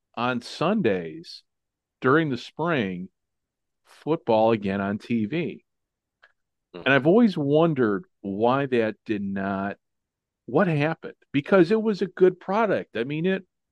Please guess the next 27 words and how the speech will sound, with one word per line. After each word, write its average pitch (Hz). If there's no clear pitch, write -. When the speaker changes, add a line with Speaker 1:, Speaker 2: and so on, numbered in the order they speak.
Speaker 1:
people 214
were 185
in 175
the 160
stand. -
I -
mean, 156
you 190
are 196
the, 143
I -
mean, 143
you 180
and 170
I 139
are 117
both 147
historians. 120
You, 131
you 139
more 139
so 127
than 113
I, 143
because 123
you 131
write, 104